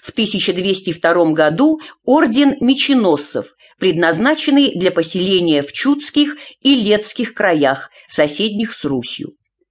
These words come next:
Оба эти ордена впоследствии соединились для совокупных действий.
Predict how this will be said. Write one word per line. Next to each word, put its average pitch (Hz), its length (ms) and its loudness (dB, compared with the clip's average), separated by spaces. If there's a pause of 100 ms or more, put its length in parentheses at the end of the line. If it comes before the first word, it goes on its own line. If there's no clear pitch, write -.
(380)
Оба 208 280 4
эти 180 220 0
ордена 247 540 2
впоследствии 254 920 0 (140)
соединились 262 920 0
для 196 160 0
совокупных 180 760 -2
действий. 127 600 -6